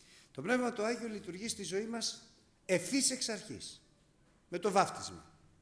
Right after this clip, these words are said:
Με το βάφτισμα εν Πνεύματι Αγίο και πύρη, που όπως είπαμε το δίδει στους πειθαρχούντας, στους πιστεύοντας και στους εξητούντας.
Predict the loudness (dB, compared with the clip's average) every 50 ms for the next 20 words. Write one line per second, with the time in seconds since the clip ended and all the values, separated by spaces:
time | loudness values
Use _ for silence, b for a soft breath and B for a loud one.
0 | -20 _ b b b b b b b b -10 -6 -2 2 4 4 4 4 2 -2
1 | 0 2 2 0 0 0 2 2 2 2 0 -4 -2 -2 -2 -2 -2 -2 0 0
2 | 0 0 0 -4 -4 -2 -2 -4 -4 -4 -8 -12 -18 -20 -20 -20 -20 _ -20 -20
3 | _ _ _ _ _ _ -20 -20 -20 -20 _ -20 -20 _ _ _ _ _ _ _
4 | _ -20 -12 -2 4 6 6 6 6 4 2 2 2 2 0 0 0 0 -2 -2
5 | 0 0 2 2 2 0 -4 -6 -8 -10 -8 -8 -8 -6 -6 -8 -8 -6 -4 -2
6 | -2 -2 0 -2 -4 -4 -4 -8 -10 -12 -18 -16 -14 -12 -12 -12 -10 -6 -6 -4
7 | -2 0 -2 0 -2 -4 -4 -4 -6 -6 -8 -12 -12 -10 -8 -8 -6 -8 -8 -8
8 | -8 -10 -12 -12 -10 -12 -12 -12 -14 -16 -16 -18 -20